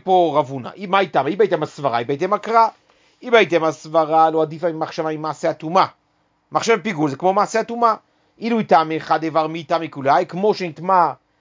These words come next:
עבר אחד של הקורבן, לא נטמע כל הקורבן, אז אותו דבר גם כאן, מי הייתה מכולי? אלא שיש בעיה בסברה הזאת, כי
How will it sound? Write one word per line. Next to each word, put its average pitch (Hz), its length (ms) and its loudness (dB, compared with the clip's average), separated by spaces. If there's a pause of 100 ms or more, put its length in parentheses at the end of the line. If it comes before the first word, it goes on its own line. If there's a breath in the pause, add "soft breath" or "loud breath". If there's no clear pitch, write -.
(220)
עבר 190 320 2
אחד 180 240 2
של 160 80 0
הקורבן, 151 380 2
לא 160 80 2
נטמע 156 240 -2
כל 170 160 0
הקורבן, 120 500 -10 (580)
אז 139 680 0
אותו 175 220 -4
דבר 226 140 4
גם 156 200 -2
כאן, 202 340 0
מי 131 60 -10
הייתה 147 300 0
מכולי? 131 680 -2 (2250 soft breath)
אלא 170 140 6
שיש 156 220 -2
בעיה 196 220 6
בסברה 139 400 -2
הזאת, 135 220 -6
כי 143 340 -8